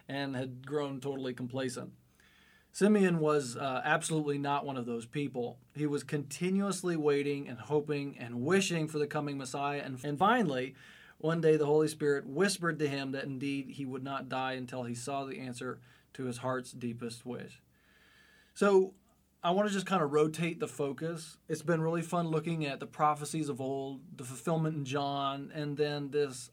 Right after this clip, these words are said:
awesome old guy who's looking forward to Jesus. But what about us? Where do we fit in this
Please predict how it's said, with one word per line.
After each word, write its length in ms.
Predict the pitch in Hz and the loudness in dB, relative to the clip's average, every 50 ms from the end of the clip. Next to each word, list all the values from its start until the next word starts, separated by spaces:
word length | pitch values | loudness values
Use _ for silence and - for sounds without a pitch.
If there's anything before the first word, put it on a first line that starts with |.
| _ - | _ -6
awesome 440 | 139 139 147 151 - - 160 151 | -4 -2 -2 -2 -4 -4 -4 -2
old 340 | 147 156 156 151 156 151 151 | -2 0 0 0 0 -2 0
guy 480 | 143 160 156 151 151 147 151 151 156 151 | 0 2 4 4 4 4 4 2 2 0
who's 400 | 147 147 143 131 127 117 117 131 | 0 -2 -2 -2 -2 -4 -4 -2
looking 300 | 143 151 147 156 151 135 | -2 -2 -2 -2 -6 -8
forward 400 | - - 143 143 147 147 135 - | -6 -2 0 2 2 2 2 -2
to 80 | 139 | -6
Jesus. 340 | 131 131 143 147 147 147 147 | -6 -4 -4 -4 -4 -4 -6
But 180 | 143 147 151 143 | -4 -4 -4 -2
what 120 | 151 156 | -2 -2
about 240 | 160 151 156 156 160 | 0 2 2 2 2
us? 260 | 160 131 113 113 - | 0 -2 -4 -6 -8
Where 160 | - 143 143 | -4 -4 -2
do 80 | 147 147 | -2 -2
we 140 | 143 143 135 | -4 -6 -8
fit 400 | 127 - - 156 151 147 147 - | -8 -8 -4 -2 -2 -2 -2 -4
in 160 | - 143 139 | -8 -8 -8
this 260 | 135 131 127 123 - | -8 -8 -10 -12 -14